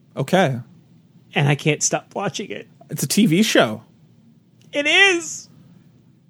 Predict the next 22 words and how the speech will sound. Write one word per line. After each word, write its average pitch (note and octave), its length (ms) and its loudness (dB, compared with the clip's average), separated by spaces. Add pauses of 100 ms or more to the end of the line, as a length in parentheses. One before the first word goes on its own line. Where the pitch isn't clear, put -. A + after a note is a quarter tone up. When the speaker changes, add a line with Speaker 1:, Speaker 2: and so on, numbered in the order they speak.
(460)
Speaker 2:
But B3 120 4
it's B3 80 0
a A#3+ 60 4
weird C#4 280 4
T A3 120 2
V D#3+ 140 2
show B2+ 160 -2
'cause B2 160 -4
they E3+ 100 0
use G3+ 160 0
F-bombs. A2 640 -6 (580)
Speaker 1:
Well, D#3+ 120 4
it's - 120 -2
a D#3 60 2
Netflix C#3 400 0
T - 140 -6
V A2+ 100 -2
show. A2+ 280 0
That, C#3+ 300 0
that, E3 360 2
that's F#3 260 2
becoming D3 680 4